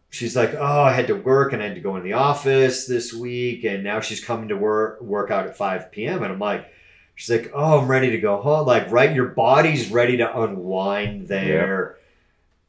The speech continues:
Speaker 1: And I'm like, "It's just gonna take a week or two. It, you just gotta push through."
Speaker 2: Mm-hmm.
Speaker 1: You know,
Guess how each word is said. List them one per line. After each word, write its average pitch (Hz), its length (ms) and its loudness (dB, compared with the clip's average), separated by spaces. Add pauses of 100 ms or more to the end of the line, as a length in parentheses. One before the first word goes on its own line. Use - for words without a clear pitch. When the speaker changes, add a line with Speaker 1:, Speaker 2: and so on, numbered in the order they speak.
(100)
Speaker 1:
And 123 120 -2
I'm 120 60 0
like, 123 140 4
"It's 135 100 0
just 156 160 -2
gonna 175 140 4
take 180 200 2
a 175 40 4
week 151 200 -2
or 147 100 -2
two. 151 420 2 (500)
It, 127 200 -10 (140)
you 120 160 -8
just 131 380 -2
gotta 120 220 4
push - 400 -2
through." 117 640 4
Speaker 2:
Mm-hmm. 80 180 -16 (640)
Speaker 1:
You 127 140 -2
know, 110 340 0